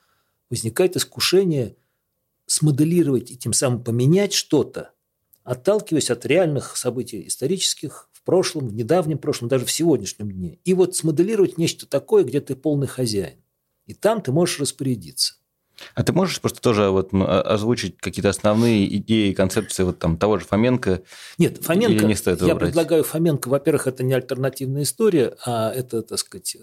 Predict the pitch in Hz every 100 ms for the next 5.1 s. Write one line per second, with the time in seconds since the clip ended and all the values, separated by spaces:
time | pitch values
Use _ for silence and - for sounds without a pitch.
0 | 73 - - 113 95 95 90 78 - 135
1 | 127 196 139 120 101 123 98 - - 104
2 | 113 107 113 110 180 - - - _ -
3 | - 110 - 123 95 92 101 - 104 80
4 | 82 - - - - - _ 123 117 92